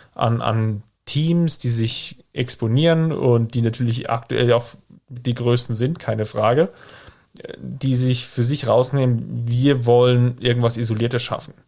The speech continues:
Und daran hatte natürlich auch logischerweise, oder der, der, der F C Bayern und, und Dortmund haben, glaub ich, erkannt,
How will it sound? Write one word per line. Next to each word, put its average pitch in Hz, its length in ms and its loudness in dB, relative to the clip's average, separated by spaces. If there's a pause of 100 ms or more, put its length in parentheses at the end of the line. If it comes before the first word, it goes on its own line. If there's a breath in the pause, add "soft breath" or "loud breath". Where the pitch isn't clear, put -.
(440 loud breath)
Und 107 600 -2
daran 123 280 4
hatte 120 160 2
natürlich 113 400 -2
auch 110 160 0
logischerweise, 113 1160 2 (640)
oder 107 320 2
der, 127 260 -8
der, - 400 -4
der 123 140 6
F 127 80 -4
C 135 100 0
Bayern 139 360 4
und, 120 100 4
und 117 160 0
Dortmund 127 340 2
haben, 120 100 2
glaub 117 120 2
ich, 117 80 -4
erkannt, 131 720 -2